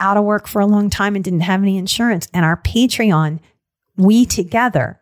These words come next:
supported her. I don't have a number in front of me, but through Patreon, we have given thousands over the years to various organizations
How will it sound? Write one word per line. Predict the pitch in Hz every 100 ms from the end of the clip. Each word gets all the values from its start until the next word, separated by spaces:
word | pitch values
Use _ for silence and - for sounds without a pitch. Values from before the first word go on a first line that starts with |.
| _ _ _
supported | - 196 - 226 208
her. | 156 143 151 _ _ _ _ _ _ _ _ _ _ _ _ _ _ _ _ _ _ _ _ -
I |
don't | 185 208
have | 220
a | 196
number | 208 208 240
in | 208
front | 185 - 175
of | 202
me, | 220 254 262 - _
but | - 180
through | - 226
Patreon, | 220 - 247 - 254 185 180
we | 190
have | 208
given | 190 196 190
thousands | 185 190 - 226 180 165
over | - 190 196
the | 196
years | 190 190 160
to | -
various | 175 202 190 196 -
organizations | 202 196 202 170 180 214 240 240